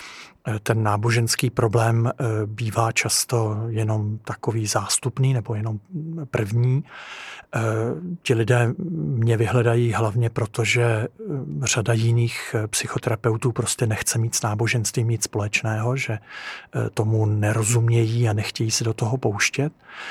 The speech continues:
Takže většinou slýchám tu větu, že prostě dlouho hledali nějakou pomoc a, a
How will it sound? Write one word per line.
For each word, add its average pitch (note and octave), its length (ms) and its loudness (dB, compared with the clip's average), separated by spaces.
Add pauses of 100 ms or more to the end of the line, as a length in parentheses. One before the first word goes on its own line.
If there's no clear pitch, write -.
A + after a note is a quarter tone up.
(280)
Takže A2 300 4
většinou A2 500 4
slýchám A2 540 2
tu A2+ 280 2
větu, A2 420 2
že G#2+ 260 2 (440)
prostě - 300 2
dlouho A2 380 4
hledali G#2+ 420 2
nějakou A2 420 0
pomoc A2 500 -2
a, A#2+ 200 -2
a B2 220 -4